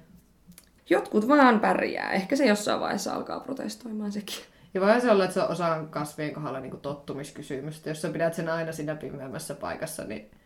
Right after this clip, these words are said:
Speaker 2: sit ne, sit kun laitat aurinkoon, niin sittenhän se kupsahtaa viimeistään.
Speaker 1: Kyllä, ja luulen, että, ö, ehkä noi nivelvälit olisi vähän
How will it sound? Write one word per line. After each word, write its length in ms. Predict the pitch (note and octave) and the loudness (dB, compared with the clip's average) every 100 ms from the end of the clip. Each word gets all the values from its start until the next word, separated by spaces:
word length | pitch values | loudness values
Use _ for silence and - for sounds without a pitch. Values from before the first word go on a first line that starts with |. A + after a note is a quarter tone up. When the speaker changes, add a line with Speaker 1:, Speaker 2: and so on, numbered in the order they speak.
| _ _ _ - | _ _ _ -12
Speaker 2:
sit 200 | - E3 | -8 -4
ne, 220 | D3 C#3+ | -4 -4
sit 220 | F#3+ B3 A3 | 2 4 8
kun 100 | G#3 | 8
laitat 240 | G3 F#3 | 8 6
aurinkoon, 460 | F3 E3+ E3 E3+ E3+ | 6 6 2 -2 0
niin 100 | F3+ | 0
sittenhän 360 | F3+ F#3 G3+ | 0 2 4
se 80 | G3 | 2
kupsahtaa 580 | E3 D#3 E3 D#3 D#3 D3 | 0 -8 -10 -6 -4 -4
viimeistään. 580 | D3+ D#3 E3 - E3 - - - - - - - | -4 -6 -8 -8 -10 -12 -20 -20 -20 -20 -20 -4
Speaker 1:
Kyllä, 280 | G3+ G3 F3 | 0 4 4
ja 140 | E3+ | 6
luulen, 280 | G#3+ D4 C#4 | 6 6 6
että, 300 | C4+ - F3+ | 2 0 2
ö, 140 | A3 G#3+ | 2 2
ehkä 200 | A3+ B3+ | 2 4
noi 120 | A#3 | 6
nivelvälit 440 | A3 G3 D#3 D3+ | 6 6 4 2
olisi 180 | - F3 | 0 -2
vähän 260 | E3 D#3+ | -2 -4